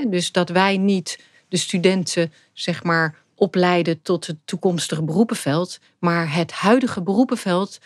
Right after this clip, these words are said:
moet ook leren van generatie Z. Hè, want we hebben het ook met elkaar te doen. En ik zeg altijd ook, eh,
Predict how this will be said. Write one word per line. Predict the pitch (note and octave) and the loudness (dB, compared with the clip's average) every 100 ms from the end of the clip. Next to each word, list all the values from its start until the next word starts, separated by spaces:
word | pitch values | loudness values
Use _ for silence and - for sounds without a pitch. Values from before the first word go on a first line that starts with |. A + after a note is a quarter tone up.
| _ | _
moet | - A3 A3 | 4 4 4
ook | F#3+ F#3+ F3+ | 0 0 4
leren | A3 C4+ C4 F3+ A#3 A3+ | 4 6 4 0 -2 -4
van | - F#3+ F#3 | -6 -4 0
generatie | G3+ A3 G#3 G3+ - E3+ | 2 2 2 -2 -2 0
Z. | A#3 E3+ - - _ _ _ _ | 2 0 -8 -20 _ _ _ _
Hè, | A3 B3 | -2 2
want | G3+ F#3+ | 2 2
we | F#3+ | 2
hebben | G3 A#3 G3+ | 2 2 0
het | F#3+ - | -2 -2
ook | F#3+ F#3 - | -2 -2 0
met | F#3+ | 0
elkaar | F#3 - F#3 F3+ | -2 0 0 0
te | F#3+ | 0
doen. | A3+ G#3 C#3 C3+ _ _ _ - | 2 2 0 -4 _ _ _ -4
En | F#3 F3+ F3+ E3 - | 0 0 0 -4 -6
ik | F#3+ | 0
zeg | F#3 - | 0 2
altijd | G#3+ G#3+ G3 F3+ | 2 2 0 0
ook, | - F#3+ F#3 - | 0 2 0 0
eh, | F3+ E3+ | 0 0